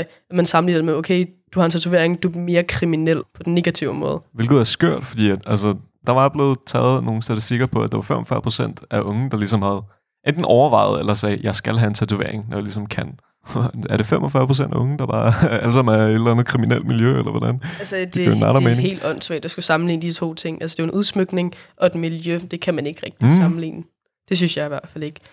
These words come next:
Speaker 1: Og nu kender jeg rigtig mange tatoveringer. Det er ikke, fordi de rocker eller pusher eller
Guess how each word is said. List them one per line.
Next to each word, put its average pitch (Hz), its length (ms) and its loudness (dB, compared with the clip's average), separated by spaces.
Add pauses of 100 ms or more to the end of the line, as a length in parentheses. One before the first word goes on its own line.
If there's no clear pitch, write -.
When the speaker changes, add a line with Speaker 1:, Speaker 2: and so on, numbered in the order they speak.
Speaker 1:
Og 185 80 0
nu 202 80 6
kender 180 200 4
jeg 160 120 4
rigtig 170 220 0
mange 151 180 2
tatoveringer. 156 580 -2
Det 151 120 -2
er - 20 2
ikke, 147 120 -4
fordi 160 360 -6
de 160 100 -14
rocker 143 420 -8
eller 156 260 -4
pusher 160 380 -6
eller 156 260 -4